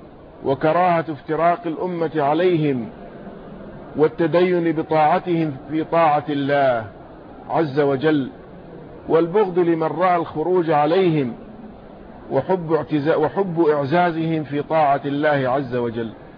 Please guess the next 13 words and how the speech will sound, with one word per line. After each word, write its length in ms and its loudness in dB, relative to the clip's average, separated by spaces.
هكذا 760 2
لأن 340 0
الله 380 2
تعالى 400 2
يقول: 640 0
"يا 240 4
أيها 320 2
الذين 440 2
آمنوا 600 0
أطيعوا 340 2
الله 420 4
وأطيعوا 520 0
الرسول 640 2